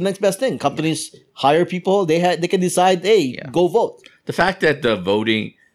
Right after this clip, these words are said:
Speaker 2: is not on a weekend is ridiculous, man. I, I like, I've mentioned this before. I like voting in person, and every time I've had to go vote, I had to rush out of work, fight the traffic and all that stuff to get to my
Speaker 1: Right.
Speaker 2: voting. It's just ridiculous.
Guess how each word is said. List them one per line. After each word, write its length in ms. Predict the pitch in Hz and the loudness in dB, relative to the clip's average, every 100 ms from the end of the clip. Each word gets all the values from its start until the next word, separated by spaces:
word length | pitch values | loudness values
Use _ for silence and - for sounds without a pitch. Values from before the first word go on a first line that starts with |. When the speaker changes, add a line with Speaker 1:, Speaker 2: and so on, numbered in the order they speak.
| - | -8
Speaker 2:
is 320 | 85 90 85 | -4 -4 -4
not 260 | 92 95 87 | -2 -2 -2
on 140 | 90 | -4
a 40 | 80 | -6
weekend 360 | 82 82 87 | -8 -6 -6
is 180 | 65 71 | -8 -10
ridiculous, 540 | 71 65 64 - - - | -12 -10 -10 -10 -20 -14
man. 80 | 50 | -8
I, 400 | 60 101 113 - - - | -4 -2 -2 -6 -20 -4
I 140 | - 151 | 2 4
like, 240 | 160 147 127 | 2 0 -6
I've 180 | 110 120 | -2 -2
mentioned 240 | 117 113 90 | -2 -6 -8
this 80 | |
before. 180 | 85 107 | -8 -4
I 100 | 80 | 0
like 280 | 104 113 - | 0 0 -4
voting 420 | - 90 98 95 73 | -14 -4 -2 -2 -6
in 120 | 92 | -10
person, 440 | - 90 - 120 | -6 -8 -6 -8
and 140 | - 117 | -4 -2
every 160 | 135 | -2
time 180 | 139 131 | -4 -4
I've 140 | 98 131 | -4 -4
had 160 | 92 | -6
to 80 | 87 | -6
go 240 | 82 92 | -4 -4
vote, 180 | 76 85 | -2 -6
I 60 | 80 | -8
had 100 | 92 | -10
to 80 | 82 | -10
rush 320 | 80 85 - | -6 -8 -6
out 180 | 69 82 | -6 -6
of 140 | 80 | -8
work, 360 | 73 78 78 82 - - | -8 -6 -6 -8 -12 -12
fight 240 | - 90 - | -2 -2 -4
the 40 | |
traffic 480 | - - 69 - 85 | -8 -4 -4 -2 -6
and 120 | 82 | -6
all 100 | 78 | -6
that 160 | 73 78 | -8 -10
stuff 240 | - 78 | -10 -10
to 80 | 78 | -10
get 80 | 76 | -12
to 40 | |
my 80 | 78 | -12
Speaker 1:
Right. 300 | 71 110 104 | -10 -10 -10
Speaker 2:
voting. 340 | 87 82 82 78 | -8 -8 -10 -14
It's 160 | 98 - | -18 -18
just 160 | 113 | -16
ridiculous. 340 | 98 85 60 | -14 -12 -14